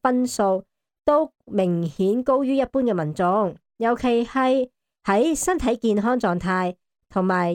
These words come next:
因情緒問題而所引起嘅角色限制等等項目上，法輪功學員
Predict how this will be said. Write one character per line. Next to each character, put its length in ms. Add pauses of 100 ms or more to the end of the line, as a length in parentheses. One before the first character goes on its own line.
因 300
情 280
緒 240
問 180
題 600
而 40
所 280
引 260
起 220
嘅 180
角 180
色 220
限 380
制 300
等 260
等 340
項 140
目 140
上， 320 (340)
法 120
輪 220
功 320
學 240
員 300